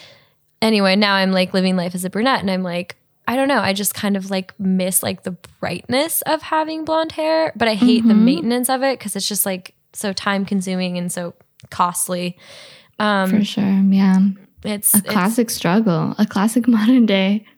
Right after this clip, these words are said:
Speaker 1: It's a classic struggle. For whatever reason, like, I do feel probably, like, the most like myself when I do have, like, at least some blonde in my hair
Speaker 2: Yeah.
Speaker 1: because I think that's just how I was, like, during my formative years. So, um,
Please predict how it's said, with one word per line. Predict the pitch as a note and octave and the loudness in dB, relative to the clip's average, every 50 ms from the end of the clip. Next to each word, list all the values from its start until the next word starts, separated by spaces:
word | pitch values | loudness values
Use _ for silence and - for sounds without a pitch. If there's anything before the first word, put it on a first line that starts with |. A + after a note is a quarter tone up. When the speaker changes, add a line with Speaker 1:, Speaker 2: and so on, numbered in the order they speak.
| - - - | -8 -2 -2
Speaker 1:
It's | C#4 | 0
a | A#3+ | 2
classic | - - B3+ B3+ - B3 - | 2 2 2 2 0 0 0
struggle. | D4 C4+ A#3+ G#3 - - - - | 0 0 -2 -2 -6 -8 -12 -12
For | - - E4+ E4+ | -8 -4 -2 0
whatever | E4+ E4+ E4+ E4+ D#4 E4 C4+ | 2 2 2 2 2 0 -4
reason, | A3+ G#3+ G#3 G3+ B3+ C4+ C#4+ | -2 -2 -2 0 0 0 0
like, | C#4 A#3+ G#3+ - - | 0 -2 -2 -2 -2
I | A3 G#3+ | -2 -2
do | G3+ F#3 - G3+ G3+ G3+ G3+ G#3 | -4 -4 -6 -4 -4 -2 -2 -4
feel | G3+ - A3 G3+ F#3+ F#3 F#3 | -4 -4 -2 0 0 0 0
probably, | F3+ - - F#3+ F#3 F#3 F#3 F3+ F#3 F#3 | -2 -4 -4 -2 0 -2 -2 -2 -4 -4
like, | F#3 F3+ F3+ F3 - | -4 -4 -4 -6 -4
the | F#3+ | -4
most | F#3 F3+ F3 F3 F3 - | -4 -2 -2 -4 -4 -6
like | - - F3+ - | -6 -8 -8 -8
myself | G3+ F#3+ F3 F3+ F3+ E3+ - - - D#3 E3+ G#3 G#3 - | -8 -8 -6 -6 -6 -6 -6 -6 -4 -4 -4 -6 -6 -6
when | G3 F#3+ | -8 -8
I | F#3+ F3+ | -8 -8
do | E3+ - E3+ F3 | -10 -10 -10 -10
have, | F3 F3 E3+ E3+ E3+ | -6 -4 -4 -6 -6
like, | F3 - F#3 | -8 -14 -16
at | - - F3 | -16 -14 -12
least | F#3+ F#3+ E3 - | -10 -10 -8 -8
some | - F3+ F3+ F#3+ | -6 -6 -6 -2
blonde | G#3 A#3+ B3 C4 C4 | 0 0 0 2 0
in | C#4 C4+ | 0 -2
my | C#4 C#4+ | -2 -2
hair | C#4+ D4+ D4+ D#4 | -2 -2 -2 -2
Speaker 2:
Yeah. | D#4+ D#4 - - - - - - - - _ - | -2 -4 -8 -16 -20 -18 -18 -20 -20 -20 _ -2
Speaker 1:
because | G#3+ G#3+ G3 F3+ G3+ G3+ G3 G3 G3 F3+ - - - - _ _ _ - | 2 4 4 4 4 2 2 0 0 0 -2 -2 -4 -12 _ _ _ -4
I | - G3 | -4 -2
think | - G3+ F#3 F3+ | -2 -4 -4 -4
that's | - F#3+ F3 - | -4 -4 -4 -4
just | - F3+ - | -4 -4 -2
how | - F3+ F3 F3 | -2 0 0 0
I | F3 F3 | -2 -4
was, | F3 F3+ - - - F#3 - | -4 -4 -6 -6 -6 -6 -8
like, | - - - - - - - _ _ - | -8 -10 -12 -14 -14 -18 -20 _ _ -10
during | - G3 F#3 F3 F3+ | -4 -2 0 0 0
my | F3+ F3+ F3 | -2 -4 -4
formative | - G3+ F#3 F3 F3 F3 F3 E3+ | -4 -4 -4 -4 -2 -4 -4 -4
years. | E3+ F3 F3+ F#3+ G3+ | -4 -4 -4 -4 -4
So, | - - F#3+ F#3 F3+ - - - - - - - - - - _ _ - - - - - _ _ - | -4 -4 -4 -6 -6 -8 -14 -18 -18 -18 -20 -20 -20 -20 -20 _ _ -20 -20 -20 -20 -20 _ _ -4
um, | - C#4+ D4 D4 C#4+ C#4 | -2 0 0 0 0 0